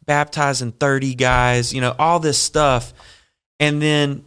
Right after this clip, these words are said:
he wanted to go start a church, though, or, or he actually wanted to go take a church that had, like, twenty-five people in it. And it's like, "Wait a second, you're ministering to more people than that right now."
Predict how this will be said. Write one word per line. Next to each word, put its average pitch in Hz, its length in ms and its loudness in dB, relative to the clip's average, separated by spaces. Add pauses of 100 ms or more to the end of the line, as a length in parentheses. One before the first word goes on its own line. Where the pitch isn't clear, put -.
he - 260 -4
wanted 156 300 0
to 147 80 -2
go 143 260 0
start 147 380 -2
a 127 80 -2
church, - 480 -4
though, 113 460 0 (720)
or, 131 200 2
or 139 140 2
he 156 180 2
actually 151 300 0
wanted 139 220 -2
to 123 60 -4
go 120 140 0
take 175 380 -4
a 131 60 0
church - 520 -4 (360)
that 151 80 -4
had, 180 120 0
like, 156 180 0
twenty-five 156 600 -2
people 131 360 -6
in 101 100 -4
it. - 100 -14 (1120)
And 135 80 0
it's - 160 -2
like, 143 320 0 (340)
"Wait 208 100 -6
a 233 40 -4
second, 117 440 -2 (640)
you're 151 200 2
ministering 180 840 0
to 143 120 -2
more 147 340 0
people 180 380 -6
than 139 220 -2
that 117 360 0 (400)
right 165 380 2
now." 151 560 2